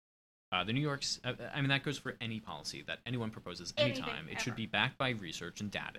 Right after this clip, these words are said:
Speaker 1: and shows whether it's good or not, the, regardless of whatever political affiliation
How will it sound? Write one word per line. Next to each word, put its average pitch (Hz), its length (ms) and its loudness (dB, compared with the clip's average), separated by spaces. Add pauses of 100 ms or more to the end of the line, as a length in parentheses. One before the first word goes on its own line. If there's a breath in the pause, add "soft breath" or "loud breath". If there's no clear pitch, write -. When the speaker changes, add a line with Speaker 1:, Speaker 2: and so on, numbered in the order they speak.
Speaker 1:
and 95 160 -6
shows 90 400 -6
whether 92 300 -4
it's 90 160 -6
good 117 220 4
or 107 80 0
not, 90 320 -2
the, - 100 -10 (420)
regardless 143 480 2
of 101 120 -6
whatever 95 420 -8 (140)
political 98 480 -4
affiliation 90 680 -6